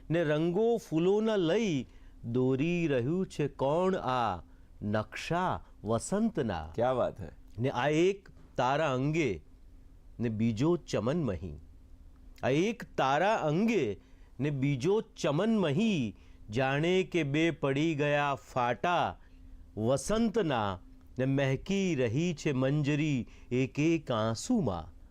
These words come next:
Speaker 1: મહેકી રહી છે મંજરી એક એક આંસુમાં,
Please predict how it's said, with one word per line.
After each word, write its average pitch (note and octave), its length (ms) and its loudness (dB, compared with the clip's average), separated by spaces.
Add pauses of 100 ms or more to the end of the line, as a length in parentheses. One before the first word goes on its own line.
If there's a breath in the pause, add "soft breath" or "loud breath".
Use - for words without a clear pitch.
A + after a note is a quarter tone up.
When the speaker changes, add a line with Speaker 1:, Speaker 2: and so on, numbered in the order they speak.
(540 soft breath)
Speaker 1:
મહેકી C3 540 0
રહી F3 360 2
છે B3 200 -2
મંજરી F#3+ 680 0 (280 loud breath)
એક D#3+ 280 0
એક G#3+ 300 -2
આંસુમાં, D#3+ 960 0